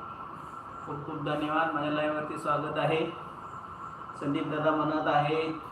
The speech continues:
"पाऊस आहे का?" संदीप दादा, आज पाऊस नाही, काल होता. तुमच्याकडे आहे का दादा?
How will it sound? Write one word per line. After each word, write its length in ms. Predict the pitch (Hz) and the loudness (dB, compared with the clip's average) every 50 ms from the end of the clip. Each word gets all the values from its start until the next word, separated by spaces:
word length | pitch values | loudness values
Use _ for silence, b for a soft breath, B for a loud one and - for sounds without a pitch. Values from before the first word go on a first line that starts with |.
| - | 0
"पाऊस 280 | 156 156 156 160 156 156 | 2 4 4 4 4 4
आहे 280 | 165 147 151 156 160 151 | 6 6 6 6 4 2
का?" 520 | 151 165 156 160 160 160 165 - - - - - - - - - | 4 6 8 10 10 10 8 8 4 0 -2 -6 -8 -10 -8 -6
संदीप 300 | 165 160 160 170 160 - 165 | -4 -2 0 0 -2 0 0
दादा, 240 | 165 160 160 165 170 | 2 4 8 10 12
आज 360 | 165 151 156 156 156 156 160 | 12 12 12 12 12 8 4
पाऊस 200 | 160 156 151 151 156 | 4 4 2 2 0
नाही, 200 | 156 151 151 156 | -2 0 0 0
काल 280 | 156 - 147 147 147 151 | -2 6 8 10 10 10
होता. 600 | 151 - - - - - 135 - - - - - | 10 6 4 4 8 10 10 10 10 8 6 2
तुमच्याकडे 360 | 160 - - 165 160 160 160 151 | -2 -2 -2 0 0 0 2 2
आहे 180 | 147 147 151 | 2 2 2
का 160 | 151 - - | 0 0 -2
दादा? 400 | - 160 151 147 156 156 156 156 | 0 0 0 4 4 6 6 4